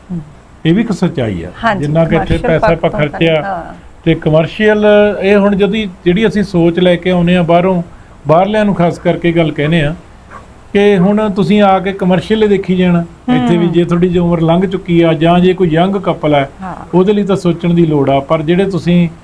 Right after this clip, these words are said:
Speaker 2: ਪੰਜਾਹ ਕੁ ਦੇ ਕਰੀਬ ਹੋ, ਉਹ ਤੁਸੀਂ ਤਾਂ ਆਪਣਾ ਜਿਉਂ ਲਿਆ ਕਰ ਲਿਆ, ਆਪਣਾ ਪਾਰਟ ਉਹਦਾ ਕਰ ਲਿਆ,
Speaker 1: ਹਾਂ।
Speaker 2: ਹੁਣ ਅੰਦਰ ਦੀ ਖੁਰਾਕ ਪੂਰੀ ਕਰ ਲਓ।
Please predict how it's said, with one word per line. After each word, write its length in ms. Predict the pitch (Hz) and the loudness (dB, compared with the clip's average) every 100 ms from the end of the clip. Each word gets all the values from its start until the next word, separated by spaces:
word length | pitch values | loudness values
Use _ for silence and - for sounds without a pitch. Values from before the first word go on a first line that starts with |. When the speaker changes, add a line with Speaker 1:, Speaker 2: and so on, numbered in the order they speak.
| - - - | -20 -14 -2
Speaker 2:
ਪੰਜਾਹ 340 | 156 156 170 | 2 4 2
ਕੁ 100 | 185 | 0
ਦੇ 120 | 185 175 | -2 -2
ਕਰੀਬ 380 | 165 151 160 | -2 0 0
ਹੋ, 200 | 156 151 147 - - - - | 0 -4 -6 -18 -20 -20 -12
ਉਹ 160 | - 170 | -4 -2
ਤੁਸੀਂ 360 | 170 175 151 185 | 0 0 0 2
ਤਾਂ 120 | 185 | 0
ਆਪਣਾ 280 | 170 180 180 | 0 -2 0
ਜਿਉਂ 300 | 147 156 165 | 0 0 2
ਲਿਆ 200 | 175 170 | 2 2
ਕਰ 240 | 165 151 | 0 0
ਲਿਆ, 180 | 160 170 | 2 0
ਆਪਣਾ 220 | 165 165 | 0 -4
ਪਾਰਟ 320 | 160 151 151 | 0 0 0
ਉਹਦਾ 180 | 160 170 | -2 -2
ਕਰ 180 | 165 143 | -2 0
ਲਿਆ, 140 | 214 | 0
Speaker 1:
ਹਾਂ। 160 | 190 170 | 2 0
Speaker 2:
ਹੁਣ 140 | 175 | 0
ਅੰਦਰ 260 | 160 160 165 | -2 -2 -2
ਦੀ 120 | 175 | -2
ਖੁਰਾਕ 300 | 175 156 151 - | 0 0 0 -2
ਪੂਰੀ 160 | 165 156 | -6 -4
ਕਰ 200 | 156 143 | -4 -2
ਲਓ। 220 | 143 | -2